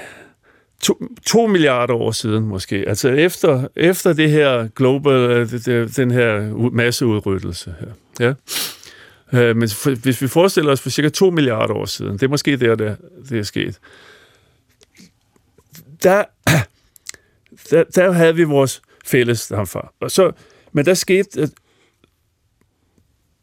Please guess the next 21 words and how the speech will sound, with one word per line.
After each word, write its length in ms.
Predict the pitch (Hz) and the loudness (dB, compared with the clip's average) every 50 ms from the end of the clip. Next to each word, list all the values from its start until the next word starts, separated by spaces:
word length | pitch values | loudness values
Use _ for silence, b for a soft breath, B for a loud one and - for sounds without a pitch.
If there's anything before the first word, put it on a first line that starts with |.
| _ _ _ _ _ _ _ _ _ _ _ _ _ | _ _ _ _ _ _ _ _ _ _ _ _ _
to 220 | - - 185 175 165 | 2 2 4 4 4
ting. 200 | - 147 131 123 | 2 2 2 2
Den 140 | 180 190 190 | 2 2 2
her 100 | 180 175 | 2 2
fælles 340 | - - 190 185 180 175 | 2 2 2 2 2 0
stamfar, 600 | - - 131 131 139 - - 139 113 107 101 107 | 0 0 0 0 0 0 0 0 0 0 -4 -6
som 220 | 113 - - 131 120 | -10 -8 -6 -4 -2
hvor 120 | 110 120 | 0 0
måske 300 | 120 117 110 - - 151 | 0 0 -2 0 0 2
har 100 | 147 147 | 2 2
været 260 | 127 127 123 120 113 | 2 2 2 2 2
noget 220 | 117 120 131 135 135 | 2 2 4 2 2
lignet, 520 | 127 135 135 139 147 156 151 131 107 110 | 2 0 0 2 2 2 2 2 0 0
en, 100 | 107 101 | -2 -2
en, 260 | 101 113 113 - 104 | -4 -4 -6 -4 -4
været 160 | 107 110 113 - | -2 -2 0 0
bakterielignende, 960 | - 110 - - - 131 123 113 113 101 98 90 85 82 80 82 80 82 80 - _ _ _ - | 0 -2 -2 -2 0 0 0 0 0 -2 -4 -6 -6 -6 -8 -10 -10 -14 -16 -18 _ _ _ -4
ja, 120 | 101 127 139 b b b b b b b b b b b b b b b b b b b b b b b b b b b b b b b b b - - | -4 -4 -4 b b b b b b b b b b b b b b b b b b b b b b b b b b b b b b b b b -2 0
den 240 | 180 190 190 - - - _ _ _ _ _ - | 0 0 0 -2 -8 -16 _ _ _ _ _ -4
tog 400 | - - 180 160 151 - - 160 | 2 2 4 4 2 2 0 0
en 160 | 151 - | 0 0